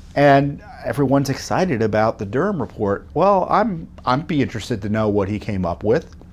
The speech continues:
There's a lot of what he's doing is following on, uh, Judicial Watch's work. He was hired three and a half years ago, uh, three prosecutions, uh, one which was a wash in my view, one which was a failure,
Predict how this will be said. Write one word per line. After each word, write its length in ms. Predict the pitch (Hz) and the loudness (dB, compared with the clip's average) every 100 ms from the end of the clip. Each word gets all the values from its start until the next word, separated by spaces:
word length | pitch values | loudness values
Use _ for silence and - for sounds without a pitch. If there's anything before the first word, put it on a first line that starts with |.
| - - - - - - - - - - - | -20 -20 -20 -20 -20 -18 -12 -12 -12 -2 2
There's 80 | 120 | 4
a 60 | |
lot 260 | 123 123 202 | 6 6 6
of 80 | 143 | 4
what 140 | 127 | 2
he's 200 | 113 98 | 2 -2
doing 360 | 117 113 135 123 | 0 2 2 0
is 120 | 101 | -4
following 640 | - 131 135 143 127 120 | 0 2 4 4 4 2
on, 440 | 113 110 110 113 117 - - - | 0 -2 -2 -4 -8 -18 -20 -6
uh, 140 | 117 110 | -2 -2
Judicial 480 | 123 123 180 233 | -2 -2 -2 -2
Watch's 500 | 143 101 90 - 92 | 0 0 -2 -6 -10
work. 380 | - - - - - - - - - | -10 -12 -12 -18 -20 -20 -20 -20 -2
He 120 | 151 | 2
was 200 | 139 139 | 2 2
hired 420 | - 135 175 165 | 4 4 4 0
three 220 | 117 135 | -2 -2
and 100 | 175 | -2
a 20 | 165 | -2
half 360 | 147 165 - | -2 -2 -4
years 280 | 127 104 95 | -4 -4 -4
ago, 380 | 95 87 90 143 - - - - - | -6 -6 -6 -10 -14 -20 -20 -20 -8
uh, 320 | - 101 104 - | 0 2 2 -2
three 420 | - 110 131 180 | -12 0 2 2
prosecutions, 1080 | - 170 180 196 - 120 98 127 175 - - - - - - | 2 0 0 -4 -4 -4 -4 -6 -8 -10 -18 -20 -20 -20 -4
uh, 220 | 113 110 | 2 2
one 420 | 98 107 123 165 | 2 4 4 4
which 220 | 180 - | 0 -2
was 160 | 147 135 | 0 0
a 60 | 131 | 0
wash 500 | 110 107 98 95 - | 2 2 2 0 -6
in 100 | 98 | -4
my 220 | 92 87 | -4 -4
view, 400 | 85 87 107 139 - - | -6 -6 -6 -8 -16 -14
one 320 | 107 110 139 170 | -4 2 4 2
which 140 | 160 | -2
was 140 | 175 | -2
a 60 | 180 | -4
failure, 600 | - 117 87 90 95 143 | -2 -2 0 -2 -4 -6